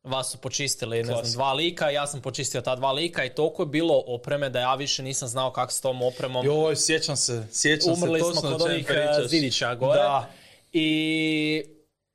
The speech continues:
Speaker 1: Toliko sam opreme stavio na sebe, znači sve svoje sam hitio, sve njihovo
Speaker 2: Da,
Speaker 1: sam hitio,
Speaker 2: da.
Speaker 1: uzeo sam sve od ovih likova i praktički samo puške da im iznesem van, a možemo u idući raid.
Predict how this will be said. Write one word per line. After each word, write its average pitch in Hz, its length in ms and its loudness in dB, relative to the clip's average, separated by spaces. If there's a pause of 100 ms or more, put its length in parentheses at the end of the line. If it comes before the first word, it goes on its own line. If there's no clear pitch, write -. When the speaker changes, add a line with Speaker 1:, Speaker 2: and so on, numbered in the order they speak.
(300)
Speaker 1:
Toliko 180 240 0
sam 180 260 0
opreme 170 360 0
stavio 143 380 0
na 120 120 -2
sebe, 127 360 0
znači 135 260 -4
sve 151 200 0
svoje 156 220 -2
sam 135 180 -2
hitio, 139 340 -4
sve 143 180 -2
njihovo 139 240 -2
Speaker 2:
Da, - 60 -2
Speaker 1:
sam 127 180 -6
hitio, 151 320 -4
Speaker 2:
da. 135 80 0
Speaker 1:
uzeo 147 220 -2
sam - 160 -2
sve 156 180 2
od 147 120 2
ovih 151 240 -2
likova 151 340 2
i 139 60 0
praktički - 460 -6
samo 156 300 -2
puške 156 320 -2
da 120 100 -2
im 120 100 -4
iznesem 131 400 -2
van, 131 140 0
a 120 40 -2
možemo 123 320 -4
u 127 40 -2
idući 127 280 -6
raid. 160 280 0